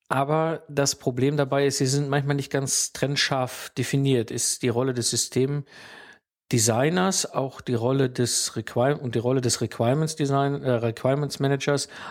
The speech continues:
auch ein Teil der Gesamtrolle des Systemingenieurs? Und das ist sehr spannend, das will ich heute ein bisschen aufdröseln. Ebenso ist es auch noch ein weiterer Faktor, der mit hinzukommt. Ich hatte das gerade schon ein bisschen angedeutet und werde da auch so ein bisschen auf meine Erfahrung weiter eingehen.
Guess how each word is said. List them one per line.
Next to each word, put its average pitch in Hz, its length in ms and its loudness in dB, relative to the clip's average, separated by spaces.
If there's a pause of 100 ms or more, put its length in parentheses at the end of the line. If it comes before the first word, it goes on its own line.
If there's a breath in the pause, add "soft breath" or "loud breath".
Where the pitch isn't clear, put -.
auch 139 300 2 (120)
ein 120 180 2
Teil 127 280 2
der 139 100 2
Gesamtrolle 127 840 2 (480 loud breath)
des 143 120 2
Systemingenieurs? 120 760 2
Und 107 60 -2
das 117 120 2
ist 123 100 -2
sehr 120 120 2
spannend, 165 280 -2
das 156 120 -4
will 127 80 -2
ich - 80 -8
heute 120 160 0
ein 117 60 0
bisschen 113 240 0
aufdröseln. 151 680 0 (800 loud breath)
Ebenso 165 260 2
ist 151 120 2
es 147 120 0
auch 151 140 4
noch 143 280 -2 (420 loud breath)
ein 131 320 -4
weiterer 143 300 2
Faktor, 151 580 0 (800 loud breath)
der 139 300 0
mit 135 160 0
hinzukommt. 147 600 0
Ich 123 100 -4
hatte 135 140 0
das 131 180 2
gerade - 160 -2
schon 127 140 -2
ein - 20 0
bisschen 123 220 0
angedeutet 139 800 0
und 117 100 -6
werde 127 140 2
da 131 100 2
auch 131 200 -2
so 131 100 -2
ein 127 40 0
bisschen 131 220 0
auf 117 80 -2
meine 117 200 2
Erfahrung 127 380 -2
weiter 127 260 0
eingehen. 131 500 2